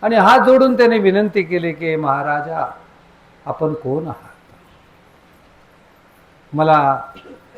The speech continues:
माझ्या चर्मचक्षुला काही फारसं कळत नाही." <clears throat> कारण परमेश्वर कळण्यासाठी त्याने दृष्टी द्यावी लागते.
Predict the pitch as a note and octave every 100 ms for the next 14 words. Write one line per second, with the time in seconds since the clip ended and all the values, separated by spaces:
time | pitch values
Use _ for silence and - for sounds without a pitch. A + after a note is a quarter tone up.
0 | - - _ _ _ _ _ _ _ -
1 | F3+ F#3 A3+ A3+ G#3+ A3 B3 B3 A3+ -
2 | B3 A#3+ A#3+ A#3 E3+ E3+ F3+ - G#3 -
3 | E3+ F3+ F3+ - G#2+ - - - - -
4 | - _ _ _ _ _ _ _ - G#4
5 | G#4 D4+ G3+ B2+ - F#3+ A3+ A3+ G#3+ A3
6 | C4 C4 C4+ C4 B3+ B3+ B3+ C4 B3 B3
7 | C#4+ C4+ - _ _ _ _ C4+ C#4 D#4
8 | A3 B3+ - B3 G#3 G3 F3 D#3+ B2+ -
9 | -